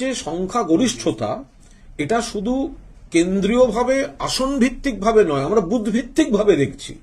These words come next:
মানুষ একশো শতাংশ পরিবার মমতা বন্দ্যোপাধ্যায়ের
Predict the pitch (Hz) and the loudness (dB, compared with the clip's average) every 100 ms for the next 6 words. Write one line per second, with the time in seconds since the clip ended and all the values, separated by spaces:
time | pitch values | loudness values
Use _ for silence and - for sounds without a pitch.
0 | - _ - - - - 123 147 220 294 | -20 _ -20 -20 -20 -8 -4 2 4 4
1 | - - - - - 147 180 - - - | 0 -4 -14 -20 -10 -8 -8 -8 -6 -2
2 | 285 - 143 240 285 285 269 208 190 190 | -4 -4 -6 -4 -2 0 0 2 4 4
3 | 147 123 - - - - - - - 143 | 2 0 -2 -12 -20 -20 -20 -16 -4 0
4 | 185 208 240 165 165 180 185 190 - 202 | 0 2 0 0 0 0 0 -2 2 2